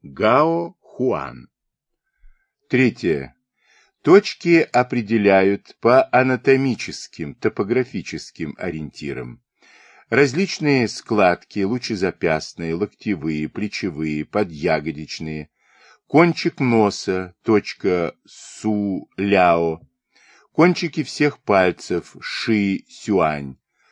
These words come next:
выступы, бугорки, впадины, места прикрепления мышц, дельтовидный, Би Нао. Четвертое. В Китае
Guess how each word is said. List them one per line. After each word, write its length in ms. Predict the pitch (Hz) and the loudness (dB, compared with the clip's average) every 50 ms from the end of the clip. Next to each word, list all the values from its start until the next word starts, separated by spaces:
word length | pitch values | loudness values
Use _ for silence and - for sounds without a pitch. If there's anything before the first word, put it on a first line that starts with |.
| _ _ _ | _ _ _
выступы, 1040 | - 95 95 117 143 147 131 - - - - 123 - - 120 117 110 104 98 - - - | -10 -6 0 2 2 2 2 -2 -6 -6 -6 -6 -4 0 2 2 2 2 -2 -4 -10 -10
бугорки, 720 | 80 92 110 92 95 98 90 82 - _ - 110 127 127 | -4 -4 0 2 2 2 2 0 -6 _ -8 -6 -6 -6
впадины, 920 | 120 - - _ - 95 98 98 98 85 90 92 92 92 90 87 85 - _ _ _ _ _ _ _ - | -6 -8 -20 _ 0 2 4 4 2 0 -2 -6 -4 -4 -4 -6 -8 -10 _ _ _ _ _ _ _ -2
места 400 | 104 113 107 - - 143 139 143 | -2 -2 -2 -2 0 0 0 0
прикрепления 720 | - 110 92 - 101 85 - 82 92 101 110 113 113 110 | -2 -8 -6 -4 -6 -6 -4 -2 -2 0 0 0 -2 -2
мышц, 640 | 95 80 71 69 69 67 - - - - - - _ _ _ _ _ _ | -4 -4 -6 -8 -10 -10 -14 -18 -18 -20 -20 -20 _ _ _ _ _ _
дельтовидный, 1080 | - 78 104 110 98 - - 113 107 92 73 76 73 69 62 64 71 64 65 65 65 - _ _ | -8 -2 -2 -2 -2 0 2 2 2 2 0 -8 -10 -12 -12 -12 -12 -10 -10 -12 -14 -16 _ _
Би 640 | _ 71 69 65 82 101 110 127 135 135 131 - - _ | _ -20 -16 -6 -2 -2 0 0 0 -2 -4 -6 -8 _
Нао. 640 | - 85 82 76 69 65 62 60 57 53 - _ _ _ _ _ _ _ _ _ _ _ _ _ _ _ _ _ _ _ _ _ _ _ - - _ _ _ _ _ _ _ _ _ _ _ _ _ _ _ _ | -12 -8 -6 -6 -6 -8 -8 -10 -12 -14 -18 _ _ _ _ _ _ _ _ _ _ _ _ _ _ _ _ _ _ _ _ _ _ _ -20 -20 _ _ _ _ _ _ _ _ _ _ _ _ _ _ _ _
Четвертое. 800 | - - 143 127 - 113 92 - _ - 80 67 60 57 - _ _ _ _ _ _ _ _ _ _ _ _ _ _ _ _ | -4 -4 -4 0 2 0 0 0 _ -6 -6 -6 -6 -10 -16 _ _ _ _ _ _ _ _ _ _ _ _ _ _ _ _
В 180 | _ - - _ | _ -20 -20 _
Китае 760 | - 123 120 120 - 113 107 104 104 110 120 139 156 156 - | -2 -2 -2 2 4 4 6 6 6 6 4 2 0 -4 -12